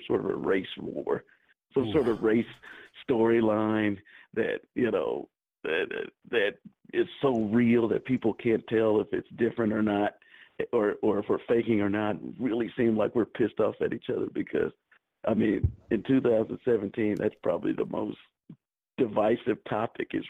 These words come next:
Speaker 1: race. And wrestling has always been about the reality, and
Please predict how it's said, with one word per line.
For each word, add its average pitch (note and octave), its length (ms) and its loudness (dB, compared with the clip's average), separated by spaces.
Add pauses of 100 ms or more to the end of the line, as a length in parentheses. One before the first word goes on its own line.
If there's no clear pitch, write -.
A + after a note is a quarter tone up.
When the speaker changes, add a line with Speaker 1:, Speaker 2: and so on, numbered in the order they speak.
Speaker 1:
race. G#2 320 0 (500)
And F#2+ 340 0 (840)
wrestling A2+ 480 -2
has G#2+ 140 0
always A2 380 2
been A2 220 0
about A2 400 0 (760)
the A#2+ 80 2
reality, G#2+ 760 0 (180)
and F2 280 -2